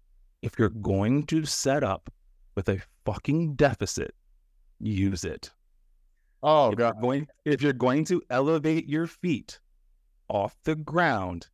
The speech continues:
Speaker 1: <laughs> you're, you better get a full range of motion. If you are still getting the same range of motion as if your feet, or as you would if your feet were on the ground,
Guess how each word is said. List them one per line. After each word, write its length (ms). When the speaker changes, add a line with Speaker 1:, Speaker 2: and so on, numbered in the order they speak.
Speaker 1:
<laughs> 120
you're, 520
you 140
better 320
get 180
a 140
full 320
range 260
of 120
motion. 500
If 180
you 160
are 80
still 320
getting 380
the 100
same 420
range 280
of 80
motion 600
as 220
if 160
your 140
feet, 540
or 100
as 160
you 80
would 200
if 200
your 80
feet 200
were 240
on 160
the 60
ground, 560